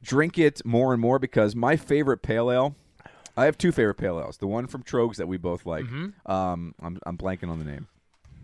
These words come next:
Speaker 2: Uh,
Speaker 1: We,
Speaker 2: no,
Speaker 1: uh,
Speaker 2: it's not
Speaker 1: it's from Trogs. It's delicious.
Speaker 2: It's not the Troganator.
Speaker 1: No,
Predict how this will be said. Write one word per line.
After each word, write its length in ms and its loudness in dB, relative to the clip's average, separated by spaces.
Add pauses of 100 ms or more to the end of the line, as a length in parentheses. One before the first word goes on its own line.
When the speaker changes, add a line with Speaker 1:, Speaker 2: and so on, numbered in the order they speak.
(1120)
Speaker 2:
Uh, 420 -10 (1080)
Speaker 1:
We, 120 -4
Speaker 2:
no, 120 -8
Speaker 1:
uh, 60 -8
Speaker 2:
it's 120 -14
not 220 -2
Speaker 1:
it's 140 -10
from 140 -4
Trogs. 480 4
It's 200 -6
delicious. 520 0
Speaker 2:
It's 40 -8
not 100 -4
the 80 -6
Troganator. 580 -6 (360)
Speaker 1:
No, 280 -2